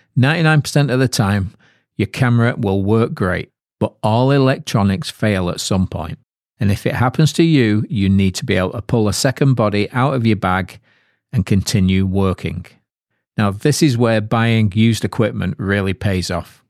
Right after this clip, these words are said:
So instead of buying this year's model for two thousand dollars, you can go out and you can buy two used bodies, a few years old, for the sum of fifteen hundred dollars for the two, or even less, depending on how far back you wanna go.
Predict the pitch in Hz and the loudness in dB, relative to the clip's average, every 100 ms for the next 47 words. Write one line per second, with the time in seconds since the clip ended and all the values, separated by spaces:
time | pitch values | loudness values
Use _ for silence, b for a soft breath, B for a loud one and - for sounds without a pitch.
0 | _ _ - 107 101 165 151 127 131 127 | _ _ -4 -2 0 0 0 2 2 4
1 | 117 101 113 113 - 120 110 117 107 95 | 4 2 0 0 2 2 2 2 2 2
2 | 120 - 101 87 - 117 101 104 101 98 | -2 -2 -4 -4 -2 -2 0 -2 0 -2
3 | 92 104 151 156 - _ _ _ _ _ | 0 0 0 -2 -6 _ _ _ _ _
4 | _ 117 131 113 131 127 127 113 95 113 | _ -2 2 2 2 2 0 -2 0 0
5 | 107 101 101 - 127 107 104 131 170 - | 2 0 0 0 0 2 2 4 2 0
6 | 110 92 92 104 - - - _ _ _ | -2 -2 -4 -6 -8 -12 -18 _ _ _
7 | - - 123 131 135 127 135 104 98 101 | -10 0 2 4 4 2 2 0 -2 -4
8 | - _ _ _ - 110 110 104 - 107 | -10 _ _ _ -2 0 2 -2 -2 -4
9 | - 127 117 - 110 92 - _ 139 - | 0 0 0 0 0 0 -4 _ -4 -2
10 | 113 98 101 92 90 98 92 87 - 92 | 0 2 2 0 -2 -4 -4 -6 -6 -6
11 | 87 - 139 107 - 113 117 135 113 110 | -4 -2 0 0 -2 0 2 4 4 4
12 | 117 - - - 92 101 98 98 95 92 | 2 0 -2 -6 -4 0 0 0 -2 -2
13 | - 98 104 123 113 92 90 80 78 | -2 -2 -2 -2 -4 -4 -4 -6 -10